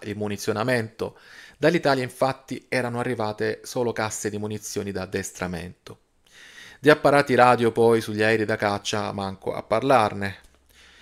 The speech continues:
In ogni caso fu istituito un servizio d'allarme aereo presso Daria ed Aua, con aerei sempre pronti al decollo. E infatti lo stesso giorno gli inglesi portarono sulla base il loro primo attacco aereo,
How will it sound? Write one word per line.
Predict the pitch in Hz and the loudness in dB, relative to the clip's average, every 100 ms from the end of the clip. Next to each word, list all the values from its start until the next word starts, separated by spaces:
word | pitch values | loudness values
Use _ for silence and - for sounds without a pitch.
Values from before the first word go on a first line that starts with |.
| - - - - | -20 -20 -20 -4
In | 180 | 0
ogni | 214 185 | 2 2
caso | 151 139 131 143 - | 4 4 6 2 2
fu | - 143 151 | -2 -2 -2
istituito | - 165 120 110 101 110 120 | -6 -6 -6 -6 -2 -2 -2
un | 139 | -6
servizio | - 120 104 101 - | -6 -6 -6 -8 -8
d'allarme | 104 101 101 101 104 101 | -6 -2 -2 -4 -4 -4
aereo | 101 101 101 104 | -4 -6 -6 -6
presso | 107 101 - | -6 -6 -8
Daria | 101 101 98 | -6 -6 -4
ed | 101 | -6
Aua, | 98 95 98 98 101 _ _ | -6 -6 -4 -4 -8 _ _
con | - 113 104 95 - | -4 -4 -4 -10 -6
aerei | 131 117 98 98 104 | -4 -2 -2 -4 -6
sempre | - 139 - | -6 -8 -6
pronti | 110 107 98 - | -6 -6 -6 -10
al | - 95 | -10 -8
decollo. | 92 - 90 87 92 - - - - - - - | -8 -10 -10 -10 -10 -8 -8 -8 -10 -16 -18 -14
E | - | -6
infatti | 180 - - - 127 | -4 0 -2 -2 -8
lo | 135 | -6
stesso | - 160 139 | -6 -4 -2
giorno | 117 117 123 | 0 0 -2
gli | 127 | -6
inglesi | 110 98 98 117 | -4 -2 -2 -4
portarono | - 123 - 101 98 101 104 | -4 -4 -2 -2 -2 -4 -8
sulla | 107 147 107 | -6 -4 -2
base | 98 95 95 104 - | -2 -4 -4 -6 -4
il | 147 | -2
loro | 110 104 | -2 -4
primo | 104 104 101 | -6 -8 -10
attacco | 101 101 - - | -10 -14 -12 -10
aereo, | 98 95 101 101 | -10 -12 -14 -16